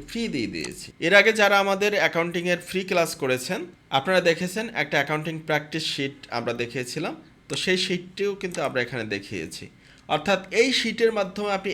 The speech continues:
একই সাথে জার্নাল, রেওয়ামিল, ইনকাম স্টেটমেন্ট,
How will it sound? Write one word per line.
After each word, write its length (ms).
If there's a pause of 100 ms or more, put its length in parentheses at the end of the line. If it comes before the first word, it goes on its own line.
(180)
একই 300
সাথে 260 (280)
জার্নাল, 500 (280)
রেওয়ামিল, 520 (340)
ইনকাম 240 (120)
স্টেটমেন্ট, 380